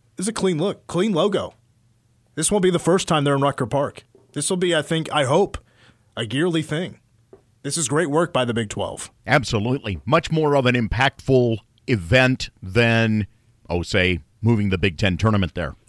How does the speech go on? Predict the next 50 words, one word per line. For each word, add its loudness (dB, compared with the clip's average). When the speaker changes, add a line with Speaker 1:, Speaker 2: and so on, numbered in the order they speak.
Speaker 1:
And 2
it 4
was 2
clearly 2
a, 0
a 0
great 0
turnout. -4
Speaker 2:
Mm-hmm. 2
Speaker 1:
Great 0
turnout 2
for -2
the -2
campers. -6
The, -4
the -6
kids -2
actually, 0
uh, 0
participating. -6
And, -6
of -6
course, -2
with -2
all 2
the -2
coaches -2
in -6
attendance -6
there -6
as -4
well, -2
uh, -4
representing -4
the -4
Big -6
Twelve. -6
All 0
right, 2
let's 2
get 2
to 2
my 4
top 2
ten 4
list. 4
My 2
top 0
ten 0
lists 0